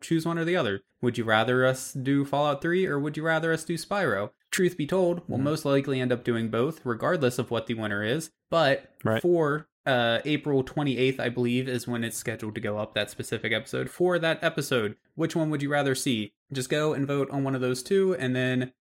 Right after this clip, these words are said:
Speaker 1: a
Speaker 2: Mm-hmm.
Speaker 1: week after this video goes up, that poll will be closing, and then we'll have a new list of games for everybody to be voting on. One last thing
Speaker 2: There you go.
Speaker 1: before we sign off,
Speaker 2: Mm-hmm.
Speaker 1: because we missed a week,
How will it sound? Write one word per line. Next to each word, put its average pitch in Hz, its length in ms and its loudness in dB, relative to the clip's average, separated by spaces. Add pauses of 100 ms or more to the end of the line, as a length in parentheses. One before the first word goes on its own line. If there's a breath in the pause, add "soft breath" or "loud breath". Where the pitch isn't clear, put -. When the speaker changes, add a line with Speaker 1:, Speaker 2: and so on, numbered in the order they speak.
Speaker 1:
a 143 100 0
Speaker 2:
Mm-hmm. 123 100 -2
Speaker 1:
week 165 260 -2
after 151 220 0
this 135 180 -2
video 139 220 2
goes 127 280 0
up, 139 180 0
that 120 200 0
poll 123 180 0
will 113 80 -2
be 120 100 -4
closing, 165 540 -2
and 123 160 0
then 123 180 0
we'll 117 140 -2
have 117 240 -2
a 110 100 -2
new 110 220 -2
list 107 280 -4
of 107 120 -8
games 104 400 -4
for - 160 -6
everybody 110 640 -4
to 113 120 -6
be 113 160 -6
voting 123 360 -6
on. 50 240 -12 (180)
One 170 180 -2
last 180 220 0
thing 196 320 2
Speaker 2:
There 101 160 -6
you 95 60 -2
go. 143 60 2
Speaker 1:
before 151 180 0
we 139 100 0
sign 143 240 0
off, 170 160 -2
Speaker 2:
Mm-hmm. 113 100 -8
Speaker 1:
because 170 440 0
we 143 120 0
missed 151 300 -2
a 127 60 2
week, 113 320 -4